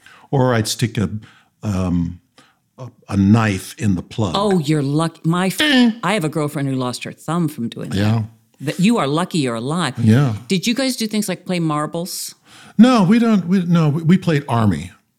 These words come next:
Speaker 2: Oh God, did I too? But I, that's 'cause
Speaker 1: No, we
Speaker 2: that, I
Speaker 1: played
Speaker 2: had
Speaker 1: Army.
Speaker 2: no choice.
Speaker 1: We played, we
Speaker 2: Air
Speaker 1: played
Speaker 2: Force. We played Air
Speaker 1: Pilot.
Speaker 2: Force.
Speaker 1: Yeah, we played Pilot and Air
Speaker 2: Uh-huh.
Speaker 1: Force. Uh, there's this game we used to play where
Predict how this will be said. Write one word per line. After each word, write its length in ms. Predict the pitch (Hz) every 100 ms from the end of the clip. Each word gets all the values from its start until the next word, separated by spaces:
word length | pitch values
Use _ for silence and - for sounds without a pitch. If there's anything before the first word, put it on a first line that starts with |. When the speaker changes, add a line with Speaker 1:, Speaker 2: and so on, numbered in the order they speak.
| _ -
Speaker 2:
Oh 180 | 151 139
God, 300 | 135 127 117
did 160 | 113
I 140 | 113 120
too? 260 | - 120
But 140 | 120 117
I, 100 | 120
that's 260 | - 127
'cause 200 | 98 95
Speaker 1:
No, 80 | 98
we 60 | 117
Speaker 2:
that, 100 | 123
I 20 |
Speaker 1:
played 100 | 117
Speaker 2:
had 160 | 113 120
Speaker 1:
Army. 180 | 127 135
Speaker 2:
no 60 |
choice. 320 | 139 110 117 117
Speaker 1:
We 40 |
played, 360 | 110 104 101 101
we 80 | -
Speaker 2:
Air 100 | 180
Speaker 1:
played 100 | 156
Speaker 2:
Force. 200 | - -
We 100 | 175
played 300 | 165 160 135
Air 60 | 110 117
Speaker 1:
Pilot. 80 | 117 143
Speaker 2:
Force. 60 | 151
Speaker 1:
Yeah, 160 | 127 117
we 160 | 107
played 340 | 104 110 92 -
Pilot 460 | 113 107 117 135
and 100 | 104
Air 100 | 98
Speaker 2:
Uh-huh. 120 | 104 156
Speaker 1:
Force. 360 | - 156 - - _ _ _ _ -
Uh, 200 | 98 95
there's 280 | 92 101 92
this 160 | 92
game 280 | - 117 113
we 80 | 110
used 140 | 107
to 80 | -
play 300 | - 110 104
where 480 | 101 95 92 90 90